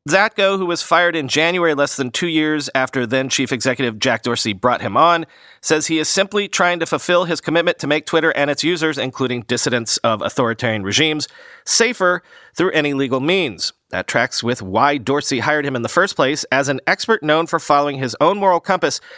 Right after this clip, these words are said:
and telling the truth to urge change, even at personal risk. His longtime motto, "Make a dent in the universe." Zatko, fifty-one, has a long track record of forcing secrets into the open, especially when they protect malicious activity or corporate irresponsibility.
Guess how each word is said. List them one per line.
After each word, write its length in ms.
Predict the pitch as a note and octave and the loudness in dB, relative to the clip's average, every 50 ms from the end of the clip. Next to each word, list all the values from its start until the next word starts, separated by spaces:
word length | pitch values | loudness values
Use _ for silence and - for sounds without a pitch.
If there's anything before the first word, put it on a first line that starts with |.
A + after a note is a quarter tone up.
| - - - - | -20 -20 -10 -6
and 100 | - G2+ | -6 -6
telling 300 | - - C#3+ D3+ G3 G#3+ | -2 0 0 0 0 -2
the 80 | G#3 G3+ | -4 -4
truth 400 | G3+ - - D#3+ D#3 D3+ - - | -4 0 0 0 0 0 -4 -4
to 120 | - - - | -4 -2 0
urge 320 | - C3+ C3+ C3 B2 - - | 2 0 0 0 -4 -4 0
change, 500 | - - G#3+ G3+ F3+ E3 D#3+ D3+ C3+ - - - - - - - | 2 2 4 4 2 0 -2 -4 -6 -10 -16 -20 -20 -18 -6 -2
even 240 | C3 D3 D#3+ E3 | 0 0 2 2
at 140 | D#3+ D3+ - | 0 0 0
personal 340 | - D3+ B2+ - - C3 A#2 | 0 -2 -2 0 0 0 2
risk. 460 | B2 D#3 D#3+ A#2 F2+ - - - - _ _ - - - - - | 4 4 2 2 2 -2 -4 -6 -6 _ _ -20 -20 -20 -16 -8
His 160 | - G2 F2+ | -6 -6 -4
longtime 500 | G2 G#2 G#2+ A2+ A2 - B2+ A#2+ A2+ G#2+ | -2 -2 -2 -2 -2 -2 -2 -2 0 0
motto, 520 | G#2+ B2 C#3 D3+ D#3+ D#3+ D#3+ E3 E3+ - _ _ _ - | 2 2 4 4 4 4 2 0 0 -4 _ _ _ -6
"Make 260 | G#2+ A#2 B2+ C3+ - | -4 -2 -2 0 0
a 80 | C#3+ C3+ | -2 -2
dent 360 | A2 B2+ A#2+ A2+ A2+ - - - | 0 0 0 0 -2 -4 -4 -4
in 140 | A#2 A2 | -4 -4
the 80 | G#2+ A2+ | -2 0
universe." 600 | C#3 F#3 G#3+ G#3 E3 C#3 A2+ D#2+ - - - - _ _ _ _ _ _ - | 0 0 0 2 0 0 -2 -2 -2 -6 -6 -6 _ _ _ _ _ _ -2
Zatko, 480 | A#2 F3 G3 A3 A#3 - - G#3+ F#3+ - | 0 2 2 2 0 0 0 0 0 0
fifty-one, 540 | - G#3 G3 - F#3+ F3 F#3 F#3 F3 E3+ D#3+ | 0 -2 0 0 0 2 4 4 4 4 2
has 180 | E3 D#3+ D3+ | 0 2 2
a 60 | D#3 | 2
long 360 | C#3+ C3+ C#3 D3 F3 G3+ A3 A3 | 0 2 2 4 4 4 2 0
track 320 | - - F3+ F3+ F#3 - | 0 2 2 2 2 2
record 280 | E3+ D3+ - D3 B2+ - | 0 0 2 0 0 0
of 120 | - A#2 | -2 -4
forcing 400 | - - E3+ F#3 G3+ - G#3 G3 | -2 0 0 0 0 0 -2 -2
secrets 380 | - - F3 D3 - D3 - - | -2 -2 -2 0 -2 -2 -2 0
into 220 | C3 D3 D3 D3 | -2 -2 -2 -2
the 120 | C3 B2+ - | -4 0 2
open, 340 | D3+ F3+ G3 - D3+ C3 A#2+ _ - - - - - - - | 2 2 2 2 -2 -2 -2 _ -16 -20 -20 -20 -20 -14 -8
especially 380 | A#2 - - D3+ F3 - G#3+ G#3 | -6 -2 0 0 0 0 0 0
when 160 | G3 F#3 F3 | 0 2 2
they 100 | E3 E3 | 0 -2
protect 420 | - E3+ E3 - F3 D3 - - | -2 -4 -4 0 0 -2 0 0
malicious 460 | C#3 C3 B2 B2+ C#3 - - C#3+ - | -2 0 0 0 0 0 0 -2 0
activity 400 | C3 A#2 - - F#3 E3+ E3 E3 - | -2 -2 0 -2 -2 0 0 0 0
or 140 | C#3 C#3 C#3 | 0 -2 -2
corporate 380 | - - C#3+ A#2+ C#3+ B2+ - - | 0 -2 -2 0 0 -4 -2 -2
irresponsibility. 920 | B2 A2+ A2+ - - A#2+ A2 - - G#2+ A#2 F3 F#3+ F3+ C#3 G2+ D2+ | -4 -2 -2 -2 0 0 -2 -2 -2 0 2 2 4 4 0 -2 -8